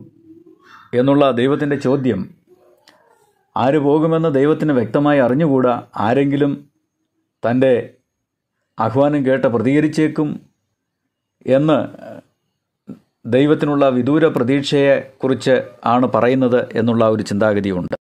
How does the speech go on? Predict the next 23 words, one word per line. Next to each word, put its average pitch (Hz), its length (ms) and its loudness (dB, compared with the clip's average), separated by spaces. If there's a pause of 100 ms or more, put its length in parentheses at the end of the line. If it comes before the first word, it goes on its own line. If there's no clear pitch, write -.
(420)
എന്നാൽ 131 300 0
അത് 135 120 -2
ശരിയായ 131 440 0 (160)
ആശയമല്ല. 101 560 -6 (1120)
ഈ 120 120 -2
ചോദ്യം 131 360 2
ദൈവം 131 300 2
ചോദിക്കുമ്പോൾ 131 640 0 (920)
തൊട്ടു 135 300 0
മുമ്പ് 151 340 0 (560)
വിശുദ്ധീകരിക്കപ്പെട്ട 147 840 -2
യെശയ്യാവിന് 135 680 0 (720)
ദൈവ 127 280 2
ശുശ്രൂഷയ്ക്കായി 135 720 -2
തന്നെത്താൻ 131 460 -2
സമർപ്പിക്കാൻ 127 720 -2
ദൈവം 123 320 2 (180)
ഒരു 113 180 0 (140)
അവസരം 127 500 0 (140)
നൽകുകയാണ്. 98 640 -4 (960)
പ്രവാചകന് 165 520 0
നന്നായിട്ട് 160 360 0
അറിയാമായിരുന്നു 143 640 0